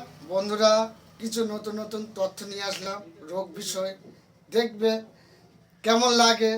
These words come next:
নিশ্চয় তোমরা না দেখলে আমার ভালো লাগবে? তোমরা না যদি দেখো আমার কি করে ভালো লাগবে? আমি তো লাইনে আজকে নেই, আজ বহুদিন লাইনে আছি, এটা তো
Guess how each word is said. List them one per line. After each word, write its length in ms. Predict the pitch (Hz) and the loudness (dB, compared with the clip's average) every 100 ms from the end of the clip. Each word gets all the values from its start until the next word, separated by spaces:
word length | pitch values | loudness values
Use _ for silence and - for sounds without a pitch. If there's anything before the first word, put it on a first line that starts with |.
| 220 - _ _ _ - | -6 -16 _ _ _ -8
নিশ্চয় 540 | 196 269 - 269 185 151 - - - _ _ - | -2 0 2 2 0 -4 -16 -20 -20 _ _ -10
তোমরা 240 | 202 247 254 247 | 0 2 4 4
না 80 | 240 247 | 4 4
দেখলে 160 | 285 285 | 4 6
আমার 140 | 285 285 233 | 8 6 8
ভালো 140 | 294 294 | 8 8
লাগবে? 260 | 302 294 233 - - _ _ - | 6 4 0 -2 -16 _ _ -4
তোমরা 260 | 247 247 254 240 | 0 2 4 4
না 60 | 226 233 | 4 2
যদি 140 | 247 233 | -2 4
দেখো 200 | 240 233 240 | 4 4 0
আমার 140 | 254 262 | 0 -2
কি 60 | 269 247 | -2 0
করে 120 | 226 175 | 0 0
ভালো 140 | 185 170 | -2 -2
লাগবে? 280 | 151 233 262 - - _ 381 392 185 - - _ _ _ | -6 -12 -18 -20 -20 _ -20 -20 -20 -20 -20 _ _ _
আমি 200 | 143 175 208 | -10 -8 -2
তো 60 | 240 | 2
লাইনে 300 | 220 233 254 240 | 6 4 4 2
আজকে 220 | 240 226 277 277 | 2 2 2 6
নেই, 160 | 277 226 - - - | 6 4 -2 -16 -4
আজ 100 | 190 190 - | -4 -4 0
বহুদিন 500 | 233 277 311 233 311 302 | 6 6 6 0 0 4
লাইনে 300 | 254 240 226 196 | 4 6 2 0
আছি, 180 | 160 - 139 - - - - 240 | -2 -8 -14 -18 -20 -20 -8 -2
এটা 120 | 285 | 2
তো 40 | 285 | 4